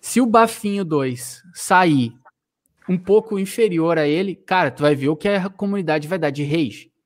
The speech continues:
Tipo, imagina, ó, olha a expectativa que, que é. Então, assim, ó, por exemplo, se for o segundo melhor jogo da franquia, o próximo,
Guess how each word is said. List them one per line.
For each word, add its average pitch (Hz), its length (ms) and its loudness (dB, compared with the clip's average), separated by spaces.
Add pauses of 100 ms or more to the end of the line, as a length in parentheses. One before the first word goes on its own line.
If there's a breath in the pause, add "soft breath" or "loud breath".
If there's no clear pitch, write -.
(880)
Tipo, 156 460 -6
imagina, 175 760 0
ó, 151 280 4
olha 220 440 6
a 214 80 -2
expectativa 214 960 0
que, 247 220 -10 (100)
que 208 200 -4
é. 160 180 -2
Então, 202 180 -2
assim, 202 200 -4
ó, 170 40 -4
por 170 140 -2
exemplo, 165 180 -2
se 202 120 -2
for 233 180 0
o 294 60 4
segundo 285 440 6
melhor 247 360 8
jogo 202 240 4
da 190 100 4
franquia, 185 480 -2
o 165 60 -4
próximo, 147 520 -4